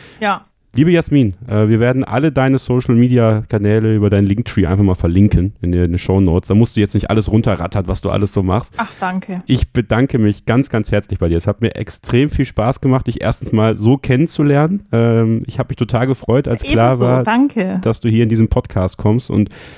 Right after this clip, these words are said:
Speaker 2: wer weiß, vielleicht, äh, hören wir uns ja irgendwann nochmal wieder. Hast ja einige spannende Sachen jetzt in den nächsten Monaten, die anstehen für dich noch, ne?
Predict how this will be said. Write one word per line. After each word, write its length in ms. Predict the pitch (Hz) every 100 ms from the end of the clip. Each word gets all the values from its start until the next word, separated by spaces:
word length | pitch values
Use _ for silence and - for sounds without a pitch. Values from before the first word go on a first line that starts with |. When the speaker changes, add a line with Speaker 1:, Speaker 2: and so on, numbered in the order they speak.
| - _
Speaker 2:
wer 100 | 120
weiß, 260 | 131 170 -
vielleicht, 500 | - 113 123 170 -
äh, 180 | 147 143
hören 180 | 143 147
wir 60 | 147
uns 140 | 143
ja 60 | 131
irgendwann 320 | 123 143 143
nochmal 280 | 127 123 123
wieder. 180 | 127 101
Hast 160 | 120
ja 140 | 151 98
einige 320 | 120 139 139
spannende 340 | - 120 135
Sachen 320 | 120 120 131 127
jetzt 180 | 127 127
in 80 |
den 40 | 120
nächsten 300 | 120 - 110
Monaten, 480 | 113 127 127 123 117
die 180 | 120
anstehen 380 | - 117 - 85
für 120 | -
dich 200 | 73 71
noch, 180 | 67 -
ne? 140 | 92